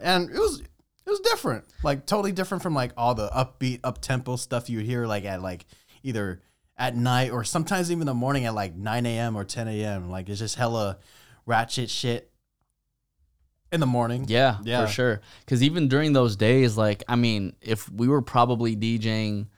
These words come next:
Speaker 2: let's just say on average, like, two or three times a day, right?
Speaker 1: Mm-hmm.
Speaker 2: At maybe, like, two hours.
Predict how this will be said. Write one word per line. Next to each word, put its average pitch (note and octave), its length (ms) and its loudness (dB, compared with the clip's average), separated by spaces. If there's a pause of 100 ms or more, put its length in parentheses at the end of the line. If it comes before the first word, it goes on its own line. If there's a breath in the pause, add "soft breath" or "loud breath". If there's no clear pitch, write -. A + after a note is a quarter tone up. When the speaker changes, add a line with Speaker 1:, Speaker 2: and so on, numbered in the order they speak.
(380)
Speaker 2:
let's F3+ 200 4
just D3 160 4
say C#3 140 6
on A#2+ 220 6
average, G#2+ 560 4
like, G2+ 320 0 (340)
two C#3 180 0
or A2+ 100 2
three G#2+ 240 -2
times G2+ 720 0
a F#2 80 -6
day, F#2 280 2
right? F2+ 380 -2
Speaker 1:
Mm-hmm. G#2+ 200 -4
Speaker 2:
At G#2 100 2
maybe, G#2 220 2
like, F#2 220 -2
two A2 260 0
hours. A2+ 420 4